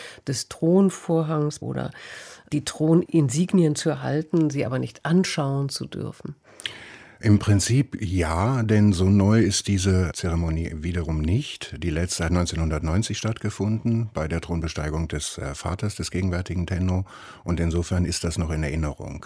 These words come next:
Speaker 2: Die Überraschung, was da passiert, war neunzehnhundertneunzig sehr viel größer, da deren Vorgänger die Zeremonie neunzehnhundertachtundzwanzig war. Und das hat niemand wirklich mehr mitbekommen. Das ist dann mediale Übertragung. Das Fernsehen berichtete schon neunzehnhundertneunzig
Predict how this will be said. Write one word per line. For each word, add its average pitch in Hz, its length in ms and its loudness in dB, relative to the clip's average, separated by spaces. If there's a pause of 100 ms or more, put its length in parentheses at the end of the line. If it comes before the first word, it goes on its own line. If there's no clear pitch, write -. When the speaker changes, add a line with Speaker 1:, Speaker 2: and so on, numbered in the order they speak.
Speaker 2:
Die - 40 -6
Überraschung, 85 640 0
was 90 240 -2
da 95 120 0
passiert, 90 440 -4
war 82 80 0
neunzehnhundertneunzig 82 1000 0
sehr 78 160 -2
viel 73 140 -6
größer, 113 540 0 (800)
da 82 540 0
deren 107 540 4
Vorgänger 95 840 4 (120)
die 85 100 -2
Zeremonie 87 400 2
neunzehnhundertachtundzwanzig 95 1200 0
war. - 320 -12
Und 80 160 -6
das 82 160 -4
hat 80 100 -4
niemand 80 320 -2
wirklich 76 300 -6
mehr 73 100 -4
mitbekommen. 80 540 -4
Das - 180 -6
ist - 180 -8
dann 73 280 -6
mediale 82 500 0
Übertragung. 85 800 0
Das - 160 -6
Fernsehen 82 400 -4
berichtete 82 480 -6
schon 80 180 -2
neunzehnhundertneunzig 80 1200 -2